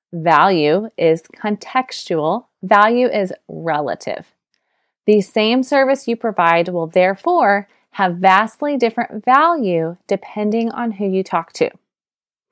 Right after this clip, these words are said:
Okay, so that means value is not set in stone and it is not determined by just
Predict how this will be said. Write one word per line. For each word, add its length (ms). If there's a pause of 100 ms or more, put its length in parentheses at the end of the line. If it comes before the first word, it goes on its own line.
(360)
Okay, 340
so 160
that 220
means 260 (400)
value 400
is 140
not 260
set 320
in 180
stone 680 (360)
and 280 (120)
it 120
is 160
not 200
determined 500
by 380 (180)
just 480